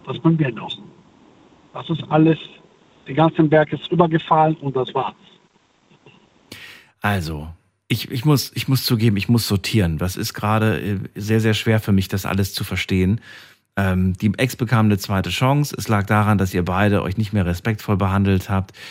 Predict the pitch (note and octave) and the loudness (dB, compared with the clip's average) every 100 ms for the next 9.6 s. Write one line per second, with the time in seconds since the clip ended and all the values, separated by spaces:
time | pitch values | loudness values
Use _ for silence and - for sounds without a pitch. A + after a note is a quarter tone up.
0 | - - F#2+ G2 F#2 - F#2 F2 - - | -20 -4 -2 0 -2 0 2 2 0 -2
1 | F2+ E2 D#2+ A2+ C3 A2+ - D#2+ G#2 G#2+ | 0 0 2 2 2 0 -2 -2 0 2
2 | G#2 G#2 G2+ G2+ - - - _ _ - | 2 4 2 0 -6 -20 -20 _ _ -2
3 | G2+ G2 F#2+ - - G4 - - _ _ | 0 2 4 4 2 0 -2 -10 _ _
4 | _ _ _ _ _ - A2 A#2 C3 A#2+ | _ _ _ _ _ -2 0 4 4 2
5 | A2+ - G2+ G#2 F#2+ G#2 G#2 G#2 G2 G2 | 0 0 2 2 0 0 0 2 4 2
6 | F2+ G2 C3 B2+ G2+ G2+ G2 G2 G2+ A#2 | 2 2 2 2 0 0 0 -2 -2 0
7 | A2+ B2 A#2+ A2 G#2+ A2 A#2 G#2 G2 G2 | 2 2 2 2 2 2 0 2 2 2
8 | G2 - E2 D#2+ - C2+ C2 E2 G2 G#2 | 0 -2 -4 -4 -8 -8 -6 -2 -2 -2
9 | E2+ - F#2 F#2 F2+ F2 | -6 -2 0 0 0 -2